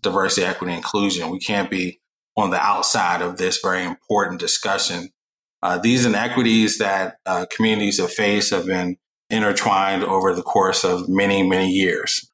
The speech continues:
uh, hundreds of years in, in, in, in many cases. And so, uh, as we, uh, look to address this, emergency management,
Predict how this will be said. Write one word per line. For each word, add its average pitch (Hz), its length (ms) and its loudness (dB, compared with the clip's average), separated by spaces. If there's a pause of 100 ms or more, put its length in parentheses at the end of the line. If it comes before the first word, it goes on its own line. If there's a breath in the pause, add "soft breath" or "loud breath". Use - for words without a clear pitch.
(140)
uh, 82 340 0
hundreds 101 480 0
of 85 100 2
years 87 300 0
in, 85 120 -2
in, 85 280 -4
in, 87 300 -4
in 90 160 -2
many 92 180 0
cases. 87 500 0
And 85 140 -4
so, 87 360 0 (440 loud breath)
uh, 90 180 0
as 98 300 0
we, 95 420 0 (280)
uh, 90 240 0
look 117 280 0
to 107 160 2
address 104 500 0
this, 90 320 0
emergency 95 440 0
management, 92 720 -2